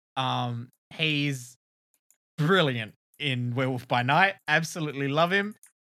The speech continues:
Uh, he's got a very cool visual style. The whole visual style of the whole special is great because it's going for that old black and white film vibe. Like, there's parts where it has the little, like, the little dot that appears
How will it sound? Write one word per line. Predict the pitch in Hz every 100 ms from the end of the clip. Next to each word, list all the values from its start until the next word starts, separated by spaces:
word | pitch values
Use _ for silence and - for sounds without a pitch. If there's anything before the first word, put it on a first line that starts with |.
| _
Uh, | 123 123 123
he's | 123 139 139
got | 151 147
a | 143
very | 139 170
cool | 170 190
visual | 160 151 139
style. | 135 - 135 131 131 135 _
The |
whole | 131 214
visual | 214 160 151
style | - 139 131
of |
the | 117
whole | 135 139
special | - 123 127
is | 113
great | - 120 117
because | 123 127 110 110 _ _ _ _ -
it's | 135
going | - 143 139
for | 139 139
that | 131 -
old | 131 139 139 113
black | 139 123
and | 160 131
white | 120 127 123 _
film | - 123 123 123 120 120 123 _ _ _ _ _ -
vibe. | 127 113 107 107 117 -
Like, | 123 113 110 - _ _ _ _
there's | 139 135
parts | - 156 147 147
where | 160 143
it | 135
has | 139 147 143
the | 143
little, | 139 151 143
like, | 139 131 127 -
the |
little | 156 156 147
dot | 123 151 180 - _
that | 160
appears | 151 160 170 170 170 160